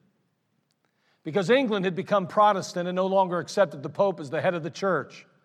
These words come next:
Spain was Catholic, you see, and the Pope had encouraged Philip to try to make England become Catholic again. He also had a political reason to go to war with England. It was because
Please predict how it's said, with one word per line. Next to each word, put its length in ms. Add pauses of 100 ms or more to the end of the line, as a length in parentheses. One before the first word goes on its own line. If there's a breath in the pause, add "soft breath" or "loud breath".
(560)
Spain 480
was 140
Catholic, 500
you 60
see, 360 (1300)
and 100
the 60
Pope 320
had 80
encouraged 480
Philip 240
to 60
try 340
to 80
make 320
England 320
become 320
Catholic 480
again. 460 (1040)
He 120
also 300
had 160
a 60
political 500
reason 300
to 80
go 160
to 80
war 200
with 140
England. 360
It 1500
was 100
because 440